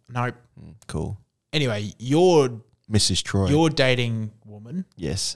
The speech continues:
Speaker 1: I
Speaker 2: Woman.
Speaker 1: am dating woman.
Speaker 2: Yes.
Speaker 1: We have dated woman before.
Speaker 2: Women's. Yes. Several.
Speaker 1: So I think we're pretty good daters. Possibly, this is a new segment that I wanna do each week.
Speaker 2: Right, okay.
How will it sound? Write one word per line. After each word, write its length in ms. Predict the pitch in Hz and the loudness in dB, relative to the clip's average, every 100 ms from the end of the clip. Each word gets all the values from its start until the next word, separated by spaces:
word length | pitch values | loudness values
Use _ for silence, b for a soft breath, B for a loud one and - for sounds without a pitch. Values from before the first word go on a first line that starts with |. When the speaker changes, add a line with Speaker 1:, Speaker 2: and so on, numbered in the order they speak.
| - | 6
Speaker 1:
I 40 | |
Speaker 2:
Woman. 280 | 143 135 135 | 10 10 10
Speaker 1:
am 220 | 139 127 | 6 2
dating 380 | 113 120 120 110 | 0 0 0 -2
woman. 360 | 101 104 151 208 | -4 -4 -4 -4
Speaker 2:
Yes. 300 | 85 - - | -4 -2 -2
Speaker 1:
We 140 | 139 | -2
have 240 | 127 131 117 | 0 -2 -2
dated 380 | 127 123 127 110 | -4 -2 -4 -4
woman 500 | 104 107 107 98 101 _ _ | -4 -4 -4 -6 -10 _ _
before. 180 | 113 98 | -2 2
Speaker 2:
Women's. 560 | 90 127 190 87 - - | 4 2 0 -4 -8 -8
Yes. 420 | 95 78 - - _ _ _ | -8 -6 -8 -16 _ _ _
Several. 500 | - 87 80 69 101 _ _ _ _ | -4 -4 -4 -8 -10 _ _ _ _
Speaker 1:
So 540 | - 123 113 113 110 - _ _ _ _ _ _ _ _ _ _ _ | -4 -2 -2 -4 -6 -10 _ _ _ _ _ _ _ _ _ _ _
I 160 | 139 180 | -2 -2
think 340 | - 208 190 | 0 -2 -2
we're 580 | 147 147 135 127 120 104 - - | 2 4 4 2 -2 -6 -10 -6
pretty 280 | - 131 113 | -4 -4 -4
good 360 | 117 110 101 | -4 -4 -8
daters. 680 | 110 101 95 71 65 - - - _ _ _ _ _ _ _ _ _ _ _ | -10 -10 -10 -12 -8 -6 -8 -12 _ _ _ _ _ _ _ _ _ _ _
Possibly, 800 | - 160 170 131 120 117 196 - _ _ _ _ _ | -2 0 0 -2 -2 -2 -6 -10 _ _ _ _ _
this 120 | 143 | -2
is 100 | 156 | 0
a 60 | 143 | 2
new 160 | 131 123 | 2 0
segment 480 | - 127 123 113 - _ _ | 0 0 -2 -4 -6 _ _
that 120 | 110 | -8
I 80 | 107 | -6
wanna 220 | 104 104 | -4 -6
do 180 | 101 107 | -6 -6
each 180 | 101 - | -6 -4
week. 120 | 104 | 2
Speaker 2:
Right, 360 | 107 101 95 90 | 4 6 4 2
okay. 500 | 95 95 85 85 120 | 0 0 -2 -2 -4